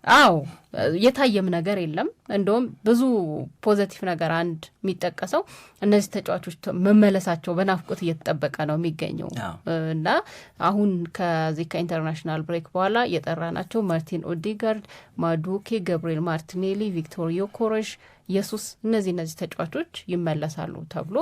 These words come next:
Speaker 1: እየተጠበቀ ነው። ከዛ በኋላ ደግሞ እስቲ የሚሆነውን እናያለን። ሌላ፣ እ፣ ከምናነሳቸው አጠር ያሉ ጉዳዮች መካከል አንደኛው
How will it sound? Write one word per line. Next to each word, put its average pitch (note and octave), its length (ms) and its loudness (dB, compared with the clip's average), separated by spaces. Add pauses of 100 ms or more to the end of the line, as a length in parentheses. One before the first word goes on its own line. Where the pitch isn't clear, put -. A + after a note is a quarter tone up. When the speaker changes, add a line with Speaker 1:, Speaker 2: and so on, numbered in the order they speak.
Speaker 1:
እየተጠበቀ D#3+ 680 -6
ነው። B3+ 140 0
ከዛ F3+ 280 -6
በኋላ D#3 380 -4
ደግሞ D#3+ 220 -4 (540)
እስቲ E3 220 -4
የሚሆነውን G3+ 560 4
እናያለን። F#3 500 0 (480)
ሌላ፣ G#3+ 280 2 (240)
እ፣ F3+ 120 -2 (120)
ከምናነሳቸው F#3+ 880 -2 (160)
አጠር E3 260 -4
ያሉ E3+ 220 -4
ጉዳዮች F3+ 400 -4
መካከል G3 460 -4
አንደኛው A3 480 -2